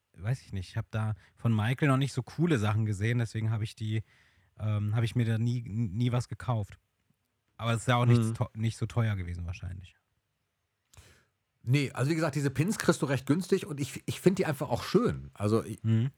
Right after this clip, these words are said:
Speaker 2: zum einen verbindet mich damit die Erinnerung, äh, an diesen Kinobesuch. Ich hab den von früher leider nicht mehr, den Originalen, die hab ich wirklich verloren.
Speaker 1: Mhm.
Speaker 2: Aber hab mir den dann irgendwann später nochmal neu gekauft oder nachgekauft und man kriegt die halt auch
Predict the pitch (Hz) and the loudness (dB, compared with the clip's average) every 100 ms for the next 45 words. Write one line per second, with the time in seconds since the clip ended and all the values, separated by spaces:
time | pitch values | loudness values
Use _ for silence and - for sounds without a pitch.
0 | _ - 127 - 151 165 139 135 165 147 | _ -10 -6 -2 -2 0 0 0 -2 -4
1 | 139 147 139 135 107 87 165 190 220 185 | -2 -2 -2 0 0 2 0 0 -2 -6
2 | _ - - - _ - 135 135 127 123 | _ -20 -20 -20 _ 0 2 2 0 0
3 | 120 110 107 147 180 180 160 220 - - | 0 0 0 0 0 -2 -2 -2 -4 -16
4 | _ _ _ _ _ - 139 - 135 - | _ _ _ _ _ -2 0 2 0 0
5 | 127 120 - 160 185 156 135 175 117 101 | -2 -2 -2 0 0 -2 -2 -2 -2 -2
6 | 87 92 92 92 110 110 92 107 - - | -2 -4 -2 0 0 0 -2 -4 -6 -4
7 | 113 90 98 165 - _ _ _ _ _ | -2 0 -2 -4 -8 _ _ _ _ _
8 | 113 120 143 _ _ _ 110 117 123 117 | 2 2 0 _ _ _ -2 0 0 2
9 | 120 120 117 120 - 117 110 110 110 107 | 2 2 0 -2 -4 -2 2 2 0 0
10 | 107 101 104 104 98 87 117 135 135 120 | -2 -2 -4 -4 -2 -2 -2 -4 -6 -6
11 | 131 135 85 87 92 107 - 135 - 113 | -6 -8 -8 -4 -2 -2 -6 -8 -4 -2
12 | 123 - - 104 95 - 98 - 92 82 | -2 -6 -10 -6 -6 -8 -10 -8 -8 -6
13 | 87 - - | -10 -12 -20